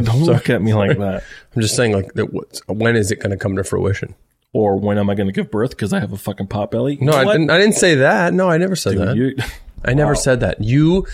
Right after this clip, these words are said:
Speaker 1: First
Speaker 2: that
Speaker 1: ever fist fight on
Speaker 2: that
Speaker 1: a fucking podcast.
Speaker 2: That's your own insecurity. That's your own insecurity.
Speaker 1: It truly is, man.
Speaker 2: You wanna fucking fight?
Speaker 1: Oh, fuck.
Speaker 2: You wanna fu-, you wanna fu-, <laughs> fuck you, dude. All right.
Speaker 1: You
Speaker 2: Anyways.
Speaker 1: immediately caressed my leg. That's a little weird.
Speaker 2: Never
Speaker 1: Hello?
Speaker 2: Mm, what?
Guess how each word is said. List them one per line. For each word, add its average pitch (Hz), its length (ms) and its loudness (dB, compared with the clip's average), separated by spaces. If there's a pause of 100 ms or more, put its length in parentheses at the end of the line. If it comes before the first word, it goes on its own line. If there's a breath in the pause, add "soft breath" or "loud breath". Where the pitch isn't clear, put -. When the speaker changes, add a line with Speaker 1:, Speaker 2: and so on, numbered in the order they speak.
Speaker 1:
First 156 200 2
Speaker 2:
that 135 80 4
Speaker 1:
ever 170 180 2
fist 156 280 -2
fight 110 220 0
on 110 100 0
Speaker 2:
that 104 40 0
Speaker 1:
a 101 60 0
fucking 113 300 -2
podcast. 107 480 0
Speaker 2:
That's 120 240 0
your 117 180 0
own 123 180 2
insecurity. 95 720 -2 (340)
That's 107 200 -4
your - 140 -2
own 95 120 -2
insecurity. 95 520 -4
Speaker 1:
It - 80 -10
truly 98 400 -8
is, 90 200 -8
man. 90 380 -10 (260)
Speaker 2:
You 117 100 0
wanna 117 120 2
fucking - 240 -2
fight? 127 240 0
Speaker 1:
Oh, 131 220 -2
fuck. - 260 -4 (220)
Speaker 2:
You - 100 -8
wanna 151 140 -4
fu-, 139 220 -4
you 151 60 -2
wanna 139 200 -2
fu-, - 160 -4
<laughs> - 480 -4
fuck - 160 -14 (100)
you, - 140 -18
dude. - 100 -20 (320)
All 87 60 -10
right. - 120 -12 (120)
Speaker 1:
You 120 260 0
Speaker 2:
Anyways. 110 120 2
Speaker 1:
immediately 139 340 0
caressed 120 320 0
my 104 80 0
leg. 101 260 0
That's 101 320 -2
a 110 60 -6
little 107 160 0
weird. 104 260 -2 (720 loud breath)
Speaker 2:
Never 104 200 2
Speaker 1:
Hello? 110 220 2
Speaker 2:
Mm, 101 260 -2 (140)
what? 120 220 -6